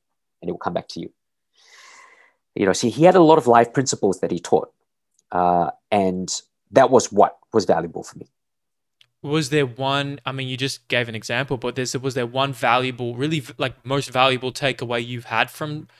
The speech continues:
Speaker 2: from Charles and, and his teachings and just maybe the way he behaved to you that's informed your, your life and behavior?
Speaker 1: Uh, business-wise, yes,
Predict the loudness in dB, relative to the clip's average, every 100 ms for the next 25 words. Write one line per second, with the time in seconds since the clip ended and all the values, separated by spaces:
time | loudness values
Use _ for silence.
0 | _ _ -10 -4 0 4 4 2 -4 -10
1 | -10 -4 -4 -2 -6 -10 _ _ _ _
2 | _ _ -2 0 0 -2 -4 -6 -10 -12
3 | -16 -12 -10 -4 0 2 4 4 4 2
4 | 0 0 0 0 -2 -4 -4 -4 -4 -6
5 | -8 -6 -6 -6 -4 -4 -4 -8 _ _
6 | _ _ _ _ -6 -2 0 -2 -6 _
7 | _ -12 -8 -8 -8 -12 _ _ _ _
8 | _ _ _ _ _ _ _ _ -16 -16
9 | _ _ _ _ _ _ 2 4 6 4
10 | 2 -6 0 6 6 6 4 6 4 4
11 | 4 4 2